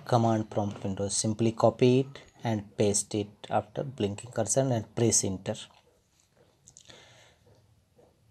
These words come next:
Thereafter again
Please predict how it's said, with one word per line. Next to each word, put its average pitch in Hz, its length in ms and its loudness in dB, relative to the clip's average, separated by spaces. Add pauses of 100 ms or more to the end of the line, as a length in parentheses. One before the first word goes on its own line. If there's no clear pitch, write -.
(1300)
Thereafter 135 800 8
again 143 580 6